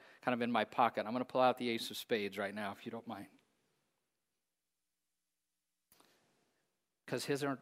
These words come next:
eternality speaks to one other very important thing, his love. His love.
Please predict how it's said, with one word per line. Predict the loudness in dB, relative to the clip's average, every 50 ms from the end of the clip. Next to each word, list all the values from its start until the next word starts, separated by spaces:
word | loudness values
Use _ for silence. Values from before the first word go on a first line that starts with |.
| -8 -10
eternality | -10 -8 -6 -4 -2 2 4 4 4 4 4 2 -2
speaks | -2 -6 -4 -2 -2 -2 -2 -4 -6 -8 -8 -10 _ _ -20 -20 -20 _ _ _ -14
to | -10 -10 -8
one | -6 -4 -2 0 2 2
other | 2 2 0 -2 -4 -8 -14 -18 -18
very | -6 2 6 8 8 8 6
important | 4 0 -2 -6 -8 -6 -8 -10 -10
thing, | -10 -12 -14 -14 -16 _ _ _ _ _ _ _ _ _ _ _ _ _ _ _ _ _ _ _ _ _ _ _ _ -8
his | -6 -6 -4
love. | -2 -2 -2 -2 -4 -6 -12 -16 -18 -20 -20 -20 _ _ _ _ _ _ _ _ _ _ _ _ _ _ _ _ _ _ _ -20 -20 _ _ _ -16
His | -12 -6 -4
love. | -2 -2 -2 -4 -8 -14